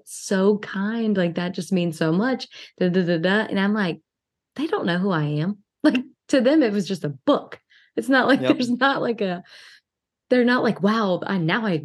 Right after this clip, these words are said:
Speaker 1: have to go see who this author is and find out about, you know, all these things." No, they're just like, "Yeah, this is a good book." <laughs> I'm like,
Speaker 2: Yeah.
Speaker 1: and to me,
Speaker 2: Yeah.
Speaker 1: it's like, you just moved my mountain. <laughs> You know, you just
Speaker 2: I know.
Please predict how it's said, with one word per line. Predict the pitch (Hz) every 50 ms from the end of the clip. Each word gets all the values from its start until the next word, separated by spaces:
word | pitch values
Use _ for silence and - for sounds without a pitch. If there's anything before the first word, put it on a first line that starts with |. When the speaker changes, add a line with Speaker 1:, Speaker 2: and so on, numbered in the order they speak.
| 143 -
Speaker 1:
have | - - 233 247 240 -
to | 175
go | 156 160
see | 156 156 196 196
who | 185 160
this | 160 151 -
author | - 185 233 - - 165 151
is | 151 160 156 180
and | 175 160 151
find | 160 170 175 185 175
out | 165
about, | 151 147 147 147 - _ - - - - _ _
you | 208 208
know, | 185 165 165
all | 156 190 185 190
these | 175 175 170 156
things." | - 202 208 202 180 151
No, | 151 208 233 233 185 160 147 - - - _
they're | - 196 190
just | 185 190 185 -
like, | 185 175 143
"Yeah, | 214 285 247
this | 165 156 151
is | -
a | - _ _ _ _ _ _
good | 208 214 196
book." | 262 269 - - _ _ _ _
<laughs> | - 269 262 - - -
I'm | 226 208
like, | 233 202 - - -
Speaker 2:
Yeah. | 120 127 139 170 190 143 107 110 - _ -
Speaker 1:
and | 220 220 196 -
to | 254 233
me, | 214 214 220 214
Speaker 2:
Yeah. | 196 185
Speaker 1:
it's | 180 180
like, | 175 165 160 160
you | 175 202 208
just | 190 208 - 185
moved | 180 175 175 170 156 156
my | 160 151 147
mountain. | 147 147 147 143 - - - 151 139
<laughs> | -
You | - 233 233 -
know, | 240 269
you | 247 233 233 233 247
just | 240 - 214 208 185
Speaker 2:
I | 175 135 139
know. | 139 151 160 156 139